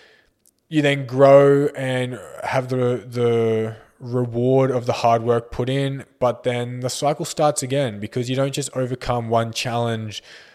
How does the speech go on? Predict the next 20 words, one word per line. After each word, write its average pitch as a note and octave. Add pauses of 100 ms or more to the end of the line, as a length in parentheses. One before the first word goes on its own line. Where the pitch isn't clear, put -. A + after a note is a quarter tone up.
(340)
and B2+
everything's B2
fucking A#2+
amazing A#2
from G#2+
there. G2
There's A2
going A2+
to A2+
be A2
so A#2
many A#2+
more A2
challenges A2+
and A2+
things A2
to G#2+
face B2+
and A2+
overcome. B2+